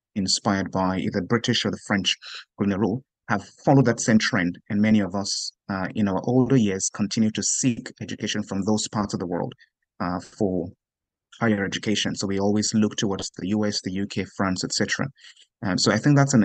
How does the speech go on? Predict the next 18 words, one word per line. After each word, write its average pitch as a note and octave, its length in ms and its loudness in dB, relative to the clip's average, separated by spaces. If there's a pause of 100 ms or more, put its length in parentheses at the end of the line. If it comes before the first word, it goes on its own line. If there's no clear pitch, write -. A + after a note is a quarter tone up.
enduring G#2+ 480 4
legacy F#2 360 -4 (720)
of, F#2 100 -6 (640)
uh, F2 220 0 (180)
of - 180 -2
colonialis-, G2+ 520 4
of G2 120 0
colonialism. G#2+ 540 4 (1200)
And A2+ 400 6 (140)
the, C3+ 80 6 (160)
the C3+ 160 4
other E3+ 140 -2 (120)
side D3+ 280 0
of A#2 140 -2 (140)
this A2 460 -6 (100)
is - 120 -8 (140)
that G2+ 220 -4 (240)
we B2 240 0